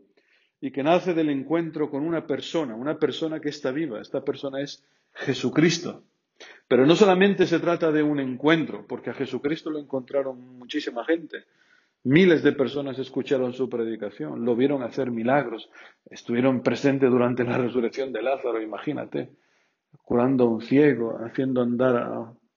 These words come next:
a un paralítico. Lo, escucharon sus palabras, lo vieron en la sinagoga de, de Nazaret. O sea, tanta gente que escuchó a Jesucristo, que estuvo, se encontró con él en vida,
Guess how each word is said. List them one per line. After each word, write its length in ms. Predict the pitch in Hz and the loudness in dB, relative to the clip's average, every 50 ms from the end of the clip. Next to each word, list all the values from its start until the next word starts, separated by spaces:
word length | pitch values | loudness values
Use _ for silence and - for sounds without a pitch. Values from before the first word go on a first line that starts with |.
| _ - | _ -8
a 80 | - | -6
un 220 | 120 127 131 120 123 | -6 -4 -6 -2 0
paralítico. 880 | 127 120 117 120 117 139 156 151 151 135 120 - 120 110 110 - - _ _ _ _ _ _ _ _ _ _ _ _ _ 160 _ _ _ _ _ _ _ _ _ _ _ _ _ - | 2 2 4 4 4 4 4 4 2 0 -2 -2 -4 -6 -8 -10 -16 _ _ _ _ _ _ _ _ _ _ _ _ _ _ _ _ _ _ _ _ _ _ _ _ _ _ _ -12
Lo, 400 | - - 120 117 - - - - _ _ | -8 -6 -6 -6 -6 -8 -16 -20 _ _
escucharon 580 | - 123 - - - 131 120 - 147 135 135 131 | -10 -8 -8 -4 -2 0 2 4 4 4 4 2
sus 160 | 131 123 120 | -2 -4 -4
palabras, 420 | - 127 117 123 135 139 135 131 123 | -2 0 2 4 4 4 4 4 2
lo 100 | 120 120 | 2 4
vieron 280 | 123 131 135 135 131 | 4 4 2 2 0
en 80 | 123 123 | 0 -2
la 80 | 120 | -2
sinagoga 560 | 123 - 135 117 113 113 113 127 135 127 123 117 | -2 -4 -4 -4 -4 -2 -2 0 0 0 -2 -2
de, 180 | 113 117 117 - - - _ _ _ _ _ _ _ _ _ | -4 -6 -8 -10 -16 -20 _ _ _ _ _ _ _ _ _
de 160 | - 120 120 | -8 -6 -4
Nazaret. 560 | 113 113 110 - - 107 107 120 135 131 117 - | -4 -4 -4 -6 -6 -4 0 0 0 0 0 -4
O 20 | |
sea, 180 | - 113 - - - _ _ _ _ _ _ _ | -8 -10 -12 -12 -16 _ _ _ _ _ _ _
tanta 420 | - - 170 170 165 160 160 151 - | 0 2 4 4 4 2 0 0 0
gente 340 | - 147 151 151 147 135 120 | 2 2 0 2 0 0 -2
que 80 | 123 | -2
escuchó 640 | 117 - - - 120 - - - - 147 143 - - - _ _ _ _ _ _ _ _ _ _ _ _ - | -4 -4 -4 -6 -6 -6 -4 -4 -4 -4 -6 -8 -12 -18 _ _ _ _ _ _ _ _ _ _ _ _ -10
a 100 | 117 - | -10 -8
Jesucristo, 800 | - 120 - 117 113 - 131 139 135 - - 120 117 - - - - _ _ _ _ _ _ _ _ _ _ _ _ _ - _ _ - _ _ _ _ _ _ - | -6 -6 -4 -2 0 0 0 0 0 -2 -4 -6 -6 -6 -8 -16 -20 _ _ _ _ _ _ _ _ _ _ _ _ _ -20 _ _ -20 _ _ _ _ _ _ -12
que 60 | - | -12
estuvo, 540 | 107 - - - 131 120 117 113 117 - - - - - | -12 -8 -4 -2 0 0 0 -2 -4 -6 -12 -20 -8 -2
se 100 | - 123 | 0 0
encontró 480 | 123 117 - 127 117 113 - 135 139 | 0 2 2 2 2 2 4 2 2
con 160 | 131 123 123 | 2 2 0
él 220 | 135 139 139 139 - - | -2 -2 -4 -6 -8 -6
en 220 | 120 120 117 117 | -4 -2 0 2
vida, 320 | 131 147 135 123 - - | 2 2 2 0 -2 -6